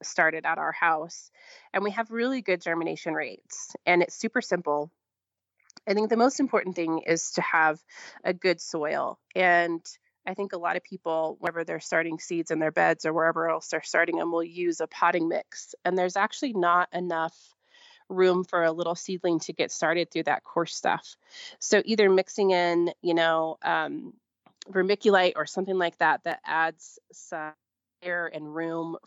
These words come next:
for little root seedlings to grow is a good idea. And,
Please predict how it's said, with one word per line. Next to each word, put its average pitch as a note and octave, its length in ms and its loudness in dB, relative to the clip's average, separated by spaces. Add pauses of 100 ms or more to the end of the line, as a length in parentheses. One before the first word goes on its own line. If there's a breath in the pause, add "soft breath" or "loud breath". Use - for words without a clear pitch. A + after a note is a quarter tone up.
for D3+ 400 -4
little D#3+ 200 -2
root E3 200 -2
seedlings D#3+ 460 -2
to D#3 100 -2
grow D#3 260 6
is D#3+ 120 0
a - 40 0
good D#3+ 160 2
idea. D#3+ 520 4 (480 loud breath)
And, F3 520 2